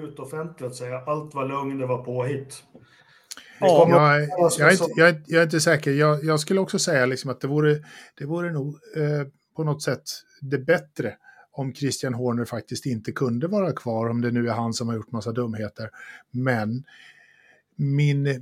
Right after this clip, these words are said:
Speaker 3: min tilltro till, eh, till den delen av världen är, är nog som så att han kan nog mycket väl sitta kvar ändå. Och så, eh, låter man bara, eh, det här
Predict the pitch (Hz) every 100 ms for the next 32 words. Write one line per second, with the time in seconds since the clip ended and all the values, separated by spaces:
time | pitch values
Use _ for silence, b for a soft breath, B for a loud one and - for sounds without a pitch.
0 | 147 143 123 165 139 120 - 165 151 131
1 | 143 131 127 127 127 127 127 127 127 127
2 | 123 127 123 - 131 123 143 135 127 135
3 | 135 139 127 123 123 117 123 120 113 117
4 | 117 - 127 123 120 120 127 127 123 -
5 | 123 127 117 _ B B B - 127 120
6 | 120 143 135 127 123 - 123 120 131 170
7 | 151 - _ _ _ _ - 180 151 151
8 | 151 104 - - _ _ _ _ _ 135
9 | 127 139 - _ _ _ _ _ - 139
10 | - 143 139 135 135 135 135 139 - 135
11 | 131 135 123 117 123 - 127 127 127 117
12 | 120